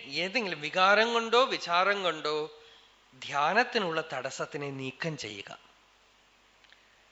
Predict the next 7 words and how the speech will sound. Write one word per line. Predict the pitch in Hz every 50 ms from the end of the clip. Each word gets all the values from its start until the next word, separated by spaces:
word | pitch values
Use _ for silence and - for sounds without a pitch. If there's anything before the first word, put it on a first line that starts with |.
| _ _ _ _ _ _ -
എന്നിട്ടോ | 127 131 139 165 190 180 208 190 175 175 170 160 156 156 147 - _ _ _ _ _ _ _ _ _ _ _ _ _ _ _ _ - - _ _ _ _ _ _ _ _ _ _ _ _ _ _ _ _ _ _ _ _ _ _ _ _ _ _ _ _ _ _ _ _ _ _ _ _ _ -
ആത്മന്യേവ | 113 131 143 - - 165 160 156 151 147 139 135 123 127 123
വശം | 113 113 - - 123 117 107 104
നയേത്, | 101 95 95 101 98 - - - - - - - - -
ആ | 113 135
നിശ്ചലതയിലേക്ക്, | 151 139 123 117 - - - - 127 131 139 131 139 123 120 107 110 104 - 120 101 - -
ശാന്തിയിലേക്ക്, | - - - 107 104 110 113 113 - 135 135 127 117 107 - - 104